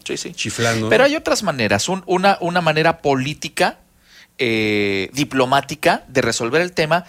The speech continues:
Speaker 1: sin enfrentarse a Juan Pueblo, que la verdad es que al momento que te enfrentas con la turba, no le vas a ganar.
Speaker 2: No, y, y, y
Speaker 1: Visto
Speaker 2: cier-,
Speaker 1: está.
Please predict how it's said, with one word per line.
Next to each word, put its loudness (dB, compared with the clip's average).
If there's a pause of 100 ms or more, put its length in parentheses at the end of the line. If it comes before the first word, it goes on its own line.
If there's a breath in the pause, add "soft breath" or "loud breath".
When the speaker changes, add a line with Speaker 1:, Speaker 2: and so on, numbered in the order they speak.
(200 loud breath)
Speaker 1:
sin -4
enfrentarse 0
a 0
Juan 0
Pueblo, -2
que 0
la 6
verdad 2
es -4
que -2
al 0
momento -8
que -8
te -6
enfrentas -6
con -6
la -4
turba, 0
no 0
le 2
vas -2
a -8
ganar. -10
Speaker 2:
No, -8
y, -4
y, -8
y -6
Speaker 1:
Visto 0
Speaker 2:
cier-, 2
Speaker 1:
está. -6